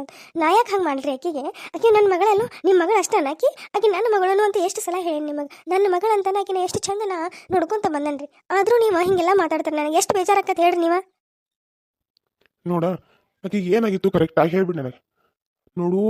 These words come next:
Speaker 2: ಮೊನ್ನೆ ನಾ ಬಂದ್ ಎಬ್ಸಿರ-, ಎಬ್ಸಾಕತ್ರ ನೀ ಏನಂದಿ? "ಎಬ್ಸ್ಬ್ಯಾಡ್ರಿ, ಆಕಿ ಊಟ ಉಂಡ್ ಈಗ ಮಲ್ಕೊಂಡಾಳು, ಪಾಪಕಿ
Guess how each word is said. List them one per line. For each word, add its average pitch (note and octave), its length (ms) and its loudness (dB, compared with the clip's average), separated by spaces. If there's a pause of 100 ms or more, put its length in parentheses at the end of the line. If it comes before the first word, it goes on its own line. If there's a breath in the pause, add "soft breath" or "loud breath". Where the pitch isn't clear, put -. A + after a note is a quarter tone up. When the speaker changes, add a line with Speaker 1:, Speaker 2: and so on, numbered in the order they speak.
(120)
Speaker 2:
ಮೊನ್ನೆ F#3 460 -2
ನಾ G3 120 0
ಬಂದ್ F3 220 0
ಎಬ್ಸಿರ-, F3+ 320 -2 (320)
ಎಬ್ಸಾಕತ್ರ F3+ 540 -2
ನೀ F#3+ 140 -4
ಏನಂದಿ? F3 300 -4
"ಎಬ್ಸ್ಬ್ಯಾಡ್ರಿ, D#3+ 480 -2 (480 soft breath)
ಆಕಿ F3+ 300 -2
ಊಟ F3+ 180 -2
ಉಂಡ್ F3 240 2
ಈಗ F3 100 2
ಮಲ್ಕೊಂಡಾಳು, D#3+ 500 2 (120)
ಪಾಪಕಿ E3 420 0